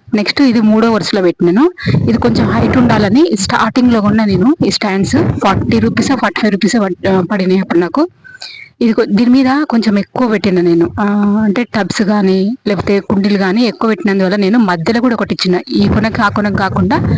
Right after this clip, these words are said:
మధ్యలో కూడా ఒకటి పెట్టుకున్నాను. అంటే మూడు స్టాండ్ల మీద దాదాపుగా పది కుండీలు పెట్టుకున్నాను నేను. కొంచెం పెద్ద గ్రో బ్యాగ్స్, ఒక పెద్ద టబ్, మొన్న కలుపుకున్న టబ్ కూడా ఇక్కడనే పెట్టుకున్నా.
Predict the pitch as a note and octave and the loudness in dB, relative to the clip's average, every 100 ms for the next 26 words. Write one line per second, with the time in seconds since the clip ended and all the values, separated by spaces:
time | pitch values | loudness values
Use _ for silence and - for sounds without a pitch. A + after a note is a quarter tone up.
0 | G3+ - G3+ F#3+ A3 A3+ G#3+ - F#3 - | 0 0 0 0 0 0 0 0 0 0
1 | F#3 F#3 A3 A3 A3+ A3 A3+ G#3 A#3 A3 | 0 0 2 2 0 -2 -4 -2 0 0
2 | G3+ D4+ C4+ A3 G#3+ G#3 A3 D#4 - - | 0 -2 -2 -2 -4 -2 0 -2 -4 -14
3 | - _ G#3 G#3 A3+ G#3 G#3+ F#3+ - F3+ | -16 _ -4 -2 -2 0 0 -2 -2 -2
4 | E3+ E3+ G#3 E4+ _ _ _ _ _ _ | 0 2 2 0 _ _ _ _ _ _
5 | _ _ _ _ _ _ _ G3+ G3 F#3+ | _ _ _ _ _ _ _ -4 -2 -4
6 | F#3+ A3 G#3 G3+ G3 F#3 - F#3+ F#3+ - | -2 -2 0 0 0 -2 -2 -2 0 -4
7 | F3+ G3 G3+ E3 G#3 G#3+ E3+ F#3 - F#3+ | -4 -2 -2 -2 -4 -4 -2 -2 -2 0
8 | G3+ G#3 G3+ G3 - G3+ - A3+ A3 G#3+ | 0 0 0 -4 -4 -6 -4 -2 0 0
9 | G3+ F#3+ - F#3+ G3 G#3+ G3+ G#3+ G3+ F#3 | -2 -4 -4 -4 -2 -2 -2 -2 -2 -4
10 | - F3 F3+ | -4 -2 -2